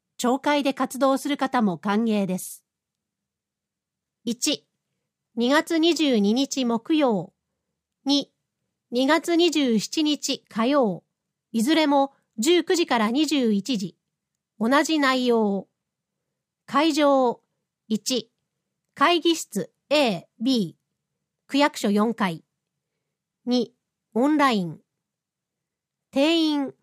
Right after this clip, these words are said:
各回三十人、先着順。申し込み方法、各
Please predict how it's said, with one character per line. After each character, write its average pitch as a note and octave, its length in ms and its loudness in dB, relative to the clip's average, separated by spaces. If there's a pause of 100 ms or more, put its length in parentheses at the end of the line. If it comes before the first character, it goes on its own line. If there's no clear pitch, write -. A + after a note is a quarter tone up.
(260)
各 - 260 -4
回 B3 220 2
三 D4 240 -2
十 D4+ 180 0
人、 F3+ 340 -4 (220)
先 A#3+ 240 -4
着 A#3+ 220 -4
順。 F3 320 -6 (1500)
申 C#4 180 2
し - 80 -10
込 F4+ 140 -2
み E4 120 2
方 E4 220 2
法、 F#3 480 -4 (640)
各 - 360 -4